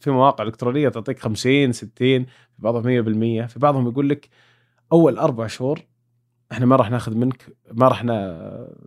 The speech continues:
ما راح ناخذ ولا هللة. أنت الأرباح الأربع شهور هذه الأولى كلها لك." فالخيار خيارك. هل هو مشروع؟ أنا ما أحس إنه مشروع التسويق بالعمولة. التسويق، التسويق بالعمولة بالأخير، لأنك شلون تكون مشروع وأنت المنتج هذا لا تملكه ولا تملك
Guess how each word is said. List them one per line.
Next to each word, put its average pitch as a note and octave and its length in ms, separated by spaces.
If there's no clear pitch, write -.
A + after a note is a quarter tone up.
ما C3 140
راح A#2+ 100
ناخذ B2+ 240
ولا B2 340
هللة. F#2+ 360
أنت C3+ 180
الأرباح C#3 520
الأربع B2 300
شهور B2+ 300
هذه A#2+ 80
الأولى C#3+ 260
كلها A#2+ 260
لك." - 280
فالخيار A2+ 1160
خيارك. E3 460
هل D#3 180
هو D#3 120
مشروع؟ D3 540
أنا F3+ 80
ما G#3 100
أحس C3+ 240
إنه G2 100
مشروع D#2+ 320
التسويق - 420
بالعمولة. E2 420
التسويق، - 400
التسويق - 500
بالعمولة A#2+ 360
بالأخير، C#3+ 300
لأنك D3 220
شلون D3+ 320
تكون - 220
مشروع G#2+ 360
وأنت G2 280
المنتج A2+ 520
هذا A2 160
لا A2 120
تملكه F#2+ 540
ولا G#2 220
تملك A2 600